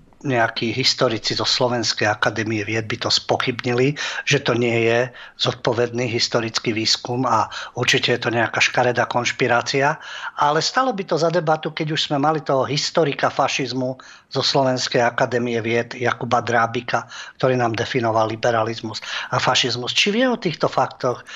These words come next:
ako sa Židia v Taliansku hlásili k fašizmu? Lebo tam je ten rozdiel, pokiaľ ide o nacizmus a fašizmus, a to je v židovskej otázke. Takže Židia ako aktívni fašisti, to by stálo za debatu potom, na základe čoho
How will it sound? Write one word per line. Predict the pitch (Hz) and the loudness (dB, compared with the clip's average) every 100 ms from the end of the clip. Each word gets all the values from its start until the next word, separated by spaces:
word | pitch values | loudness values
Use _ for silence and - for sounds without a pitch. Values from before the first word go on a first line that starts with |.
| - - | -16 -8
ako | 135 147 | -2 0
sa | - 123 | 2 0
Židia | 139 135 127 | 0 2 0
v | - | 2
Taliansku | 135 131 123 123 - 120 | 0 0 -2 -2 -4 -2
hlásili | 123 127 117 - 110 113 | 2 2 2 -2 -8 -6
k | |
fašizmu? | - 110 - 110 117 - - - | -4 -2 -4 -6 -10 -10 -12 -6
Lebo | 139 143 143 | 0 2 2
tam | 139 139 | 2 2
je | 143 180 | 0 0
ten | 156 | 0
rozdiel, | 123 120 127 120 117 | -2 -2 -4 -4 -4
pokiaľ | 113 127 - 131 | -4 -4 0 0
ide | 123 117 | 0 0
o | 117 | 2
nacizmus | 120 - 120 107 117 | 2 0 -6 -6 -2
a | 113 | 0
fašizmus, | - 120 135 117 117 - - - - | 2 2 0 -4 -8 -6 -8 -6 -4
a | - | 0
to | 143 | 2
je | 127 | 2
v | 117 | 2
židovskej | 110 131 131 120 - 123 | 0 2 2 0 0 0
otázke. | 117 - 110 - - 107 - - - - | 0 0 0 -2 -6 -8 -8 -16 -8 -2
Takže | 123 131 135 | 2 2 2
Židia | 240 254 214 | 2 4 2
ako | 190 151 | 2 2
aktívni | 170 - 214 180 | 2 0 -4 -2
fašisti, | 131 160 - 170 - 160 156 - - - | 0 0 0 0 -2 -2 -4 -6 -18 -2
to | 185 | 0
by | 175 | 2
stálo | 160 - 214 190 | 0 4 4 4
za | 135 | 2
debatu | 139 139 127 120 131 131 - - - _ | 0 2 0 0 -4 -8 -12 -20 -20 _
potom, | - 139 135 131 139 | -6 0 2 2 -2
na | 139 135 | 0 2
základe | 147 - 135 123 - | 0 2 -2 -2 0
čoho | - 139 123 120 | 0 0 -2 -6